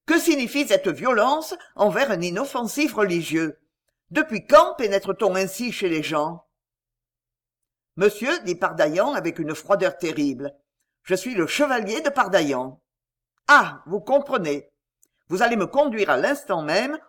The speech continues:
auprès de ce jeune homme à qui, d'après ce que je vous ai entendu dire, on inflige je ne sais quel monstrueux supplice.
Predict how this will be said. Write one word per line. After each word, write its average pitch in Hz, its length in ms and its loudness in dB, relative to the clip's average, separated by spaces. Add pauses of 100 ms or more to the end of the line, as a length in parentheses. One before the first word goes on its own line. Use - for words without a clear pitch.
(120)
auprès 262 240 -4
de 180 100 -2
ce 175 180 -6
jeune 170 280 0
homme 254 360 -2
à 294 120 0
qui, 302 400 -4
d'après 208 320 -2
ce 202 100 -6
que 170 180 -4
je 151 140 -6
vous 151 240 -6
ai 151 60 0
entendu 185 480 -2
dire, 233 360 -4 (400)
on 202 140 0
inflige 226 680 -2
je 156 120 -2
ne 202 140 0
sais 294 240 -8
quel 160 200 -4
monstrueux 247 460 -2
supplice. 147 640 -8